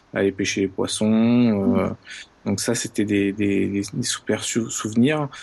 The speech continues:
Speaker 1: Dans les autres, euh, dans les autres trucs, euh, assez magiques, il y a eu, euh, il y a eu une rencontre avec le, le commandant Cousteau, euh, euh, quand on était au Maroc. Euh, en fin de compte,
Speaker 2: Mhm.
Speaker 1: il avait, il avait son bateau qui était, euh,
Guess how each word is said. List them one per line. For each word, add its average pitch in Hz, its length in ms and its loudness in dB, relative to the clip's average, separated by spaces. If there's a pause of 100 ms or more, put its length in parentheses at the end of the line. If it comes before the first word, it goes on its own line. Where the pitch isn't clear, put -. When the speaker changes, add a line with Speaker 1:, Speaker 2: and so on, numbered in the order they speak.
(300)
Speaker 1:
Dans 110 100 0
les 110 200 4
autres, 135 300 2
euh, 117 180 4
dans 113 140 0
les 113 180 0
autres 127 200 0
trucs, 139 320 0
euh, 101 640 2
assez 101 220 -4
magiques, 120 520 0
il - 40 -2
y - 20 2
a - 20 -2
eu, 104 240 -4
euh, 95 240 2 (800)
il 101 40 -4
y - 20 4
a - 20 4
eu 113 40 4
une 110 80 4
rencontre 113 420 0
avec 110 200 0
le, 101 520 2
le 101 120 0
commandant 110 400 2
Cousteau, 117 680 2
euh, 95 320 0 (640)
euh, 101 520 -2 (120)
quand 104 220 -2
on 104 100 2
était 101 180 2
au 110 100 4
Maroc. 110 580 2
Euh, 98 340 -2
en 98 100 -6
fin 202 160 -4
de 196 60 -4
compte, 208 220 4
Speaker 2:
Mhm. - 80 4
Speaker 1:
il - 40 4
avait, 208 240 2 (1040)
il 110 60 0
avait 113 120 4
son 120 180 2
bateau 113 300 2
qui 123 120 -4
était, 107 260 0
euh, 98 600 0